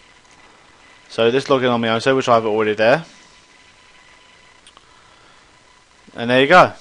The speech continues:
I'm in. And for everybody else to join your server, it is simple. All you do is open your internet and go on w w w dot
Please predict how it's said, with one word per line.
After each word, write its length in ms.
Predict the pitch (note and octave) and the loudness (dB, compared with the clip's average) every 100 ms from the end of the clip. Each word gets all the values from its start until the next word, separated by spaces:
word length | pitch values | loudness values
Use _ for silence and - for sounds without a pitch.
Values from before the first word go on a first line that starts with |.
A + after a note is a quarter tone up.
| - - - | -20 -18 -6
I'm 100 | C#3+ | -2
in. 240 | D3+ F2 - _ _ _ _ _ _ _ - - - - - _ _ _ - | -2 -4 -18 _ _ _ _ _ _ _ -20 -20 -20 -20 -20 _ _ _ -6
And 480 | B2 C3+ C#3 C#3 G#2+ | 0 0 0 -4 0
for 260 | D3 C#3 - | 4 4 2
everybody 480 | F3 F#3+ F#3 F3+ F3 | 0 0 0 2 4
else 260 | F#3 F3+ - | 4 2 -6
to 100 | B2+ | -6
join 260 | C3 A#2 | -2 -2
your 120 | A2 | -4
server, 600 | G#2 A#2+ G#2+ G#2+ C3 E3 - _ | -6 -2 0 2 0 0 -4 _
it 100 | C3 | -4
is 240 | B2+ C3 - | -4 -4 -4
simple. 540 | F3 F3 E3+ D#3+ - - | -4 -2 -2 -2 -4 -6
All 180 | E3+ E3+ | -2 -2
you 100 | E3 | 0
do 200 | C#3+ C#3 | 2 2
is 260 | - B2+ B2 | 0 -6 -6
open 280 | A2+ D#3+ E3 | 0 0 0
your 100 | C#3+ | -4
internet 320 | C#3 - C3+ | -4 -4 -6
and 80 | A2+ | -4
go 140 | B2+ B2 | -2 -2
on 160 | B2 - | -2 -2
w 240 | D#3 D#3+ | 0 0
w 240 | D3 C3 | -2 -2
w 260 | B2 B2+ B2 | -2 -2 -2
dot 220 | A#2+ A#2+ | 0 -2